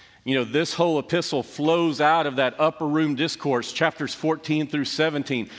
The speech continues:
where that great section where Jesus talks about abiding in him. We're gonna talk about that a little bit. But right now, what I want us to do is define this term fellowship,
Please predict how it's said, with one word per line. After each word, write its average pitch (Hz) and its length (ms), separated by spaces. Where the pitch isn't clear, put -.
where 147 120
that 147 160
great 165 300
section 156 400
where 143 100
Jesus 135 540
talks 151 260
about 139 240
abiding 131 600
in 117 120
him. 113 300
We're 120 80
gonna 131 140
talk 147 260
about 127 280
that 127 180
a 120 40
little 117 220
bit. 107 260
But 139 280
right 165 260
now, 160 300
what 147 180
I 143 40
want 160 180
us - 160
to 139 60
do 147 180
is 113 100
define 160 600
this 170 180
term 160 320
fellowship, 156 580